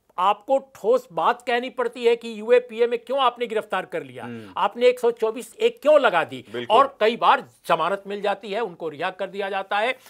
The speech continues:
Speaker 1: एक सौ पचास में जिसको लिया जाएगा अंदर, उसको छूटने का कोई उम्मीद नहीं, क्योंकि इतनी माइन्यूट डिटेल्स हैं, इतने छोटे-छोटे मसले हैं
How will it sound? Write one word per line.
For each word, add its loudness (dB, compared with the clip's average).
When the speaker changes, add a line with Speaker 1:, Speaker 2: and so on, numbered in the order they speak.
Speaker 1:
एक 6
सौ 4
पचास 0
में -4
जिसको 2
लिया 4
जाएगा 0
अंदर, -4
उसको -2
छूटने -8
का -4
कोई -10
उम्मीद -8
नहीं, -6
क्योंकि -10
इतनी -16
माइन्यूट -6
डिटेल्स -4
हैं, -8
इतने -8
छोटे-छोटे -2
मसले -4
हैं -2